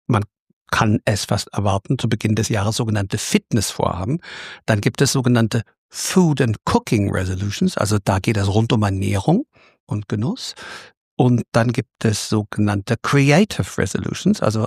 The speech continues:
einige Vorsätze sind in der Kategorie Kreativität und Hobbys zu finden. Und es gibt eine Dimension, die heißt Social Resolutions, wo sich Menschen also ein gesellschaftspolitisches Engagement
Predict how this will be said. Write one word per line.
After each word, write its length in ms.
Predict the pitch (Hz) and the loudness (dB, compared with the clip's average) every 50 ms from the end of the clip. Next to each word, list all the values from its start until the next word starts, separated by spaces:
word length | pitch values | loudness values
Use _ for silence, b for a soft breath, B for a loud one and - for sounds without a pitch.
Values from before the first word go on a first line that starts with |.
| - _ - | -4 _ 2
einige 360 | 139 160 160 151 139 - 120 | 4 6 6 6 4 4 0
Vorsätze 580 | - - - 139 131 - 127 - - - - B B B B B | 0 2 2 2 2 2 0 -4 -2 -4 -4 B B B B B
sind 300 | - 120 123 127 127 - | -2 2 2 2 2 2
in 120 | - 117 | 0 2
der 120 | 117 120 - | 2 0 2
Kategorie 600 | - 117 110 - 117 107 117 110 101 110 107 - | 0 -2 0 0 -2 0 0 0 0 0 -2 -2
Kreativität 1160 | _ - - 135 123 123 113 110 - - 123 113 107 107 101 - - - 135 139 160 202 - - B B B B B B B B _ _ | _ -2 0 2 4 4 4 2 0 0 -2 0 0 -2 -4 -4 -4 -2 -2 0 -2 -2 -4 -10 B B B B B B B B _ _
und 560 | - 120 110 107 107 - - - - - - _ _ _ _ _ _ - | 2 2 2 2 -2 -4 -8 -12 -14 -14 -18 _ _ _ _ _ _ -2
Hobbys 520 | - 151 156 131 98 87 - - - - - _ _ - | 0 0 2 2 0 -4 -4 -6 -10 -12 -16 _ _ -12
zu 120 | - - | -12 -10
finden. 520 | - - - 101 98 98 92 131 190 269 - _ _ _ _ _ _ _ _ _ _ _ _ | -6 -4 -2 0 0 2 2 2 2 2 0 _ _ _ _ _ _ _ _ _ _ _ _
Und 260 | - 127 135 247 - - - | 2 2 4 4 2 -2 -2
es 220 | - - 139 - - | -2 -2 -2 -2 -4
gibt 240 | - 147 - - - | -8 -8 -8 -14 -8
eine 220 | - 120 123 120 | -6 -4 -4 -2
Dimension, 600 | 113 - 117 117 117 113 107 113 107 110 113 113 104 B B B B B B B B B - | -2 0 0 0 0 0 0 0 0 0 0 -2 -4 B B B B B B B B B -4
die 200 | 120 110 110 92 | -4 -2 -2 -4
heißt 480 | - - 104 104 107 - - - - - _ | -4 -2 -2 -2 -2 -4 -8 -12 -20 -12 _
Social 520 | - - 214 - 226 - - 107 95 92 | -4 0 0 2 0 0 0 -2 -2 -2
Resolutions, 720 | - - 104 101 - - 101 104 117 - - 104 98 - - | -4 -6 -6 -6 -6 -4 -4 -4 -6 -4 -4 -6 -6 -4 0
wo 80 | 151 147 | 2 4
sich 140 | 156 175 165 | 4 4 4
Menschen 320 | 185 180 175 - 160 - | 4 2 4 2 0 0
also 220 | - - 120 120 | 0 0 -2 0
ein 160 | - - 127 127 | 0 0 0 2
gesellschaftspolitisches 1120 | 135 110 135 139 135 - - 123 113 - - - 120 107 110 - - 98 - - 98 - | 2 4 4 2 2 2 0 0 0 -2 -2 0 0 0 0 0 -2 -4 -4 -4 -6 -6
Engagement 640 | - - 110 107 104 107 104 107 107 104 104 101 95 | -6 -6 -4 -2 0 0 0 0 0 0 0 -2 -4